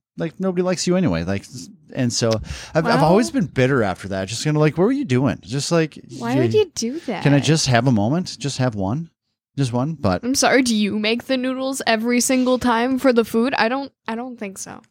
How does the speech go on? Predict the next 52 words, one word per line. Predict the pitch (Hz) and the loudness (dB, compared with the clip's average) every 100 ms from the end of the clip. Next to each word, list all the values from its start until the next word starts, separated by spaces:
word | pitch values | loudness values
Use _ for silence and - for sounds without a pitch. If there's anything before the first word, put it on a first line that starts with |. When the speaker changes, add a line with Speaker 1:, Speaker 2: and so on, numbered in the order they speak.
| - | -6
Speaker 1:
I | 107 | -2
mean, | 104 92 | 0 0
I, | 95 85 | 0 0
I | 113 | 0
do | 98 | 0
now. | 80 110 80 90 104 _ _ _ - | -2 -2 -2 -6 -12 _ _ _ -4
Speaker 2:
Now, | 233 247 - | 0 2 0
Speaker 1:
Al-, | 262 | 2
Speaker 2:
no, | 285 240 | 2 2
I | 185 220 | 2 2
didn't. | - 113 | 2 0
Speaker 1:
almost. | 80 - - | -6 -12 -10
Speaker 2:
I | - | -8
wasn't | 95 92 - 175 | -8 -12 -12 -4
Speaker 1:
Almost | 170 135 | -2 -2
Speaker 2:
directing | 98 87 98 - | -4 -10 -10 -14
Speaker 1:
every | |
Speaker 2:
that | - | -16
Speaker 1:
time. | - | -20
Speaker 2:
at | - | -8
you. | |
Speaker 1:
I | - 143 | 0 0
understand | 127 120 87 | 2 -2 -2
that, | 82 339 330 311 320 285 | 2 4 4 4 2 4
but | 302 | 2
I | 160 | 4
Speaker 2:
<laughs> | 156 | 4
Speaker 1:
do | 131 - | 2 -2
most | 143 156 156 | 2 2 2
of | |
the | 160 | -2
time | 117 113 104 | 0 0 0
now, | 131 117 | 0 -2
I | 90 | -4
do. | 78 78 101 _ _ _ | -6 -12 -14 _ _ _
Speaker 2:
Yeah, | 240 277 202 | -2 -2 0
Speaker 1:
Even | 175 208 | 2 4
Speaker 2:
you | 196 | 2
do. | - | 2
Speaker 1:
lasagna, | 165 202 151 113 101 - | 2 2 2 2 0 -2
I | 123 | -2
would. | 107 78 - - _ _ _ _ _ | -2 -4 -8 -20 _ _ _ _ _
'Cause | 262 | 2
I'm | 208 | 2
Speaker 2:
Yeah. | - | 2
Speaker 1:
curious | 147 123 | 0 0
if, | 113 | 0
like, | 110 98 - | -4 -4 -2
I | |
was | 127 - | -2 -2
curious | - 226 240 113 101 - - | -6 0 4 4 2 -4 -2
if, | 120 - | -4 -4